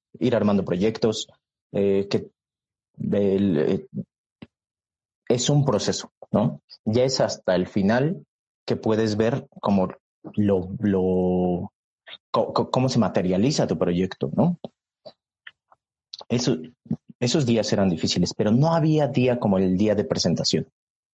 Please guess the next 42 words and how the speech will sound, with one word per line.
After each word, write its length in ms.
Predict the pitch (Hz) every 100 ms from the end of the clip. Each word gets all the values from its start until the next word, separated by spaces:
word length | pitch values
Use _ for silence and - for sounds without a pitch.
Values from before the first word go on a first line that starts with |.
| _
¿no? 60 | 117
Como 180 | - 101
el 100 | 98
día 220 | 117 123
que 160 | 113
ya 260 | 95 107 107
pres-, 280 | - 104 - -
presentabas 540 | 98 98 95 101 98
algún 240 | 92 92 92
proyecto, 500 | 95 95 - 98 - _ _ _ -
ya 380 | 104 98 95 -
tenías 340 | - 98 101 101
todos 220 | 107 98
los 320 | 90 90 82
vistos 360 | 92 92 - 92
bueno 440 | 95 95 92 90 - -
y, 380 | 101 98 95 -
y 760 | 98 92 92 90 90 85 82 - _ _ _ _ 113
ya 120 | 107
podía 280 | 113 107 107
salir, 420 | 101 92 95 -
¿no? 220 | 123 160
Y, 120 | - -
y 140 | 110 98
se 140 | 117
veía 300 | 101 104 135
tu 120 | 131
trabajo 420 | - 90 87 - 95
y 80 |
alguien 260 | 107 110 110
podía 300 | 98 92 110
ver 160 | 101 98
tu 120 | 101
trabajo. 360 | 85 80 - - - - -
Eso 140 | - 156
era 100 | 110
lo 80 | 87
más 220 | 95 95
maravilloso. 500 | 92 87 87 90 - _
O 60 |
sea, 160 | 95 113
no, 140 | 135